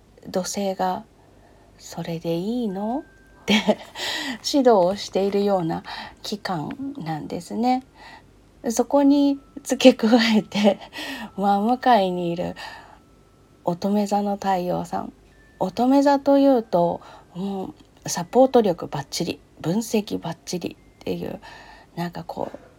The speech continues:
こうあるべきところにきちっとはまっていると気持ちいいっていうような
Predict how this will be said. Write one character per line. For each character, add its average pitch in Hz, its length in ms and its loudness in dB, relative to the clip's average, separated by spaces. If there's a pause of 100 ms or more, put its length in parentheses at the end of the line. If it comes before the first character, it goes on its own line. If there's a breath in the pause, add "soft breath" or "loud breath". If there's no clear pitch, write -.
(140)
こ 240 200 -2
う - 40 -8
あ 233 100 4
る 226 120 4
べ 208 100 2
き 202 80 -10
と 165 140 -2
こ 175 140 -8
ろ 175 120 -4
に 170 100 -4
き - 100 -12
ち 262 120 0
っ 254 80 -2
と - 160 -8
は - 220 -8
ま 208 160 0
っ 240 40 0
て - 220 0
い 240 60 4
る 240 120 4
と 170 140 -8
気 - 180 -8
持 180 160 -4
ち - 260 -10
い - 20 -4
い - 40 -6
っ - 20 -16
て - 220 -10
い 175 240 -4
う 180 60 -6
よ 175 140 -2
う 165 40 -2
な 175 240 -6